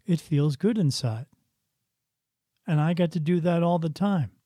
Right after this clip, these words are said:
Although it does come at a price, at a cost, that cost is outweighed by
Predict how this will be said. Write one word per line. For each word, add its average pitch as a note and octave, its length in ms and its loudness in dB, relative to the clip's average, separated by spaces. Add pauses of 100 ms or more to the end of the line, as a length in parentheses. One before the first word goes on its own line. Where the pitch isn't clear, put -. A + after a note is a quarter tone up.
(1080)
Although E3 380 2
it D#3+ 120 0
does E3+ 260 0
come F3 500 2
at D3+ 140 0
a C3+ 40 -2
price, F3 480 0
at D3+ 140 -2
a C#3 40 -2
cost, E3+ 680 -2 (1120)
that D#3+ 240 0
cost F3 580 0 (140)
is E3+ 280 2
outweighed E3 680 0
by C#3 360 -2